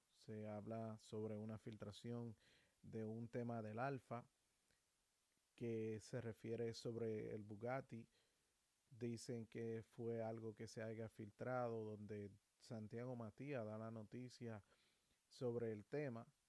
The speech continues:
y incluso suena parte de la música. Vamos a escuchar algunos cortes de lo que hizo Santiago Matías con lo que tiene que ver el tema, eh, refiriéndose al Bugatti, eh, un tema que fue trendy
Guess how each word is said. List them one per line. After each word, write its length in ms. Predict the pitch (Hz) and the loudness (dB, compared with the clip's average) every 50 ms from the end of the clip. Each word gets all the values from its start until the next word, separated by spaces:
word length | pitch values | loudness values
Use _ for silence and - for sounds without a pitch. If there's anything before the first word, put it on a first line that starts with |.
| _ - | _ -4
y 680 | 117 117 117 113 113 113 110 110 107 107 104 107 107 - - | -2 0 0 2 2 0 0 0 -2 -2 -4 -4 -8 -8 -8
incluso 640 | 113 113 104 - 123 123 127 - - 120 107 104 | -8 -8 -6 -4 -4 -4 -4 -2 -2 -2 -2 -2
suena 380 | - - - 127 120 120 113 107 | -2 -4 -4 -2 -2 0 -2 -2
parte 280 | - 120 117 107 - 113 | -2 -2 -2 -2 -2 -2
de 120 | 110 107 | -2 -2
la 100 | 104 101 | -2 -4
música. 580 | 104 123 151 156 143 - - - - 123 143 - _ _ _ _ _ _ _ - _ _ _ _ _ _ - | -4 -4 -4 -6 -6 -10 -14 -8 -6 -6 -6 -6 _ _ _ _ _ _ _ -20 _ _ _ _ _ _ -2
Vamos 360 | 120 117 120 127 127 127 127 | 0 0 2 2 2 2 0
a 60 | 123 | 0
escuchar 380 | 123 - 127 110 - 123 117 117 | -2 -2 -4 -2 2 2 2 2
algunos 360 | 117 113 117 120 117 117 110 | 2 0 -2 -4 -4 -4 -6
cortes 520 | - - 131 127 127 120 - 139 131 131 - _ _ _ _ _ _ - | -2 2 4 4 4 4 0 -4 -4 -4 -6 _ _ _ _ _ _ -6
de 120 | - 113 110 | -2 0 0
lo 100 | 110 104 | 0 0
que 160 | - 110 110 | 0 0 0
hizo 300 | 107 107 - - 123 113 | 0 -2 -2 -2 -2 -2
Santiago 420 | - - 113 113 113 117 110 107 | -2 -2 -4 -2 0 0 0 0
Matías 480 | 104 104 104 - - 135 139 135 120 117 | -2 -2 -4 -2 -2 0 0 2 0 0
con 160 | - - 110 | -2 -4 -4
lo 80 | 107 101 | -4 -4
que 80 | 104 | -4
tiene 240 | 101 - 110 110 113 | -4 -4 -4 -2 -2
que 80 | 110 113 | 0 0
ver 180 | 110 110 110 | 0 0 0
el 140 | 110 104 98 | -2 -4 -4
tema, 420 | - - 113 117 113 110 107 101 - - _ _ _ _ _ _ _ _ - | -4 -4 -2 -2 0 -2 -4 -4 -8 -12 _ _ _ _ _ _ _ _ -4
eh, 480 | 117 110 110 107 107 107 101 104 - - - - | 0 2 2 4 4 2 2 0 -4 -6 -10 -4
refiriéndose 680 | - 131 113 - - 107 110 120 123 123 123 - - 120 | -2 -2 -2 0 -2 -2 -2 0 0 0 -2 0 2 2
al 100 | 113 110 | 2 2
Bugatti, 580 | 110 107 101 - 120 120 123 123 - 123 123 127 _ _ - _ _ _ _ _ _ _ _ _ _ - | 0 -4 -2 0 0 0 0 0 -2 -6 -8 -8 _ _ -20 _ _ _ _ _ _ _ _ _ _ -4
eh, 280 | 110 113 113 113 110 107 110 | -2 0 2 2 2 0 0
un 220 | 107 123 127 123 113 | 0 -2 -2 -2 -2
tema 760 | - 139 135 131 127 127 123 123 120 120 117 113 110 120 - - _ | 0 2 2 4 4 2 2 2 2 0 0 0 -2 -6 -8 -14 _
que 120 | - 120 110 | -4 -4 -4
fue 280 | - - 127 127 117 | -2 0 0 0 0
trendy 520 | - - 127 135 143 143 131 120 117 117 | 0 0 0 0 2 0 0 -2 -4 -6